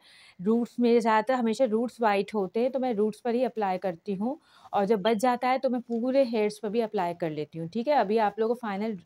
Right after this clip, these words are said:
अ, लुक भी दिखाऊँगी, पर अभी मैं सेक्शन कर कर कर आप लोग रूट्स देख रहे हैं, मेरे रूट्स ग्रे हुए हुए, उस पर मैं अप्लाई कर रही हूँ, ठीक है। सेक्शन करना और ख़ुद ही वीडियो बनाना और ख़ुद ही सब कुछ करना थोड़ा डिफ़िकल्ट हो जाता है, but, अ,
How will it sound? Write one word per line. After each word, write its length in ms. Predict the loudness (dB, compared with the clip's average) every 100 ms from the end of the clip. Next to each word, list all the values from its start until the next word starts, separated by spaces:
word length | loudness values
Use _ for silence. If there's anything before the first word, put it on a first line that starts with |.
| -4
अ, 80 | -2
लुक 200 | -2 -2
भी 180 | -4 -4
दिखाऊँगी, 640 | -4 -4 -6 -4 -4 -6 _ _ _ _ -2
पर 80 |
अभी 260 | 0 0 0
मैं 120 | -2
सेक्शन 420 | 0 -4 -2 -4
कर 180 | 0 -2
कर 160 | -2 -2
कर 160 | 0
आप 180 | 0 -2
लोग 140 | -4 0
रूट्स 300 | -2 -2 -2
देख 180 | -2
रहे 100 | -2
हैं, 60 | -2
मेरे 180 | -2 0
रूट्स 260 | -4 -4 -8
ग्रे 220 | -2 0
हुए 260 | 0 -4 -4
हुए, 180 | -4 -6 -8 -20 -20 -6
उस 120 | -6 -2
पर 160 | -2
मैं 180 | 0 -2
अप्लाई 360 | -2 -2 -2 -2
कर 200 | -6 -6
रही 140 | -10
हूँ, 140 | -14 -12
ठीक 160 | -4
है। 140 | -4 -4 _ _ _ _ _ -4
सेक्शन 400 | -2 0 -2 2
करना 420 | 0 0 -4 -6
और 840 | -2 0 2 2 0 -2 -6 -10 -6
ख़ुद 140 | -2
ही 80 | 0
वीडियो 340 | 0 2 4
बनाना 460 | 4 2 0 0 -2
और 40 |
ख़ुद 200 | -2 -2
ही 60 | 0
सब 180 | -2 -2
कुछ 160 | -6
करना 220 | -4 -4 -2
थोड़ा 140 | -2
डिफ़िकल्ट 440 | -4 -6 -4 -4
हो 100 | -4
जाता 280 | -4 -4 -2
है, 100 | -2
but, 320 | -2 -4 _
अ, 160 | -4